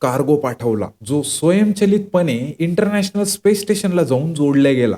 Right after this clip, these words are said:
आणि हा सायंटिस्ट एक्सपेरिमेंट्सला सपोर्ट करतो. हे मिशन SpaceX-च्या इंजिनियर्सने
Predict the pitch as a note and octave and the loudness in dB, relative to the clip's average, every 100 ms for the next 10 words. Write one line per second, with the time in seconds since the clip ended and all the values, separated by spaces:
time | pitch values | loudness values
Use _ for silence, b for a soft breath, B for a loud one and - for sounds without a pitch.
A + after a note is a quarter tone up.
0 | - - A2 B2 G#2 A2+ C#3 - - C#3+ | -6 -6 -2 -2 -2 -6 -8 -10 -8 -4
1 | F3 D#3+ B2+ C3 - - - - G#3 G3+ | -4 -4 -6 -6 -10 -10 -8 -2 0 2
2 | G3+ F#3+ - A#2 A2 C#3+ - - C3 B2+ | 0 -2 -4 -8 -8 -8 -10 -2 0 0
3 | C3 A2+ G#2+ F#2 - - G#3 A3+ A3 B2+ | 0 -2 -2 -6 -8 -2 2 2 2 -2
4 | A#2 C#3+ - - G3 G3+ G#3 G#3 - - | -4 -8 -8 0 0 0 -2 -4 -6 -6
5 | G2 - D#3 D#3+ F#3+ F#3+ F3+ - A3 | -6 -6 -4 0 2 4 2 -4 -10